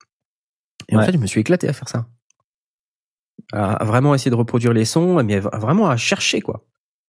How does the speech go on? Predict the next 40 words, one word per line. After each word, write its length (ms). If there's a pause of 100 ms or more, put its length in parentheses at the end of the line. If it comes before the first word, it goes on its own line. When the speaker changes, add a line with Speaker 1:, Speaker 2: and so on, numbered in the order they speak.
(280)
Speaker 1:
Chercher 340
comment 140
Speaker 2:
Donc 80
ça, 120
c'est 140
Speaker 1:
faire. 40
Speaker 2:
l'objectif 600
que 80
tu 200
t'étais 280
donné, 460
c'est, 320
euh, 360
reproduire, 840
euh, 180
Oxygène 540
quatre 400
avec 400
que 100
Speaker 1:
Ouais, 120
Speaker 2:
Massive. 420
Speaker 1:
que 100
Massive, 520
et 40
c'était, 440
Speaker 2:
D'accord. 260
Speaker 1:
euh, 260
la 140
contrainte, 420
quoi. 280 (500)
Et 100
travailler 440
sous 140
contrainte, 500 (640)
moi, 120
je 80
trouve 160
que 60
c'est 100
génial. 480